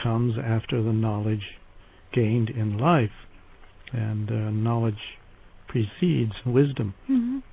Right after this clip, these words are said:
Speaker 1: And it's the applying of knowledge with love that, um, and combine to, combine of those two to,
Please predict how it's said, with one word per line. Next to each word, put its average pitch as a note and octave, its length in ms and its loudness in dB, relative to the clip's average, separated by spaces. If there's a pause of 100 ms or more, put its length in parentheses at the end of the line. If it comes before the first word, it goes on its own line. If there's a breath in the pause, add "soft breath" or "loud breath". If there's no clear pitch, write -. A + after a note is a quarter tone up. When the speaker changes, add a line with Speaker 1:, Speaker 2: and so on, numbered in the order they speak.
(120)
Speaker 1:
And A2 320 0
it's A2 140 -2 (120)
the A#2 100 2 (240)
applying C3+ 880 2
of B2 100 -4
knowledge A2+ 600 0 (120)
with G#2 160 -4
love A2+ 500 0 (760 soft breath)
that, G#2+ 320 -4 (140)
um, G#2+ 360 -2 (140)
and A#2 240 -2
combine A#2 680 2
to, A2 240 -2 (1000 soft breath)
combine C3 480 6
of G#2+ 120 2
those A2 220 0 (160)
two A2+ 240 -2 (140)
to, A#2+ 180 -4